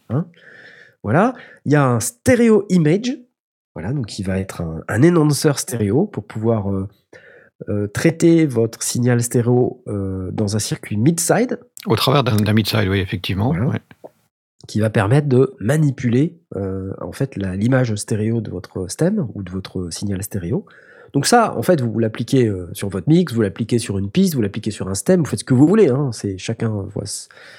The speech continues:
Speaker 1: fait ce qu'il veut avec ses cheveux. Et vous avez ce qu'on appelle un transformer. Donc c'est un truc, euh, customisé S S L,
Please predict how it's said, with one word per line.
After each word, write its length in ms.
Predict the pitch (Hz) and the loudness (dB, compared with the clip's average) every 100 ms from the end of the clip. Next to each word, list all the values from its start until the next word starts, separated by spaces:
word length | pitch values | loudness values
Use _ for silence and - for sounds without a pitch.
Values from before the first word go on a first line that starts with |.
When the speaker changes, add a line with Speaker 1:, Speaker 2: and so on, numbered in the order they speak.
| - _ | -20 _
Speaker 1:
fait 180 | - - | -8 -8
ce 80 | - | -6
qu'il 160 | - | -4
veut 100 | 110 | 0
avec 160 | 95 95 | 0 -2
ses 120 | - | -6
cheveux. 280 | 107 - 214 - - - - - - | -2 -2 -2 -10 -20 -20 -20 -6 2
Et 100 | 226 | 4
vous 160 | 180 | 6
avez 240 | 139 175 226 | 6 6 4
ce 60 | |
qu'on 160 | - 143 | 0 0
appelle 480 | 139 175 220 240 - | 4 4 4 0 -4
un 220 | 143 170 180 _ | 0 0 -2 _
transformer. 600 | - 214 - 139 110 107 196 _ _ - - - - _ | 2 2 4 2 2 0 0 _ _ -20 -20 -20 -20 _
Donc 260 | - 147 190 | 2 2 4
c'est 240 | - 151 | 4 6
un 180 | 170 123 | 6 4
truc, 360 | 120 147 165 151 | 2 2 2 4
euh, 420 | 117 113 110 107 | 4 6 6 2
customisé 600 | - 143 - 139 123 135 - | 0 -4 0 0 2 0 2
S 180 | 147 - | 0 0
S 160 | 120 | -2
L, 220 | 107 127 | 0 0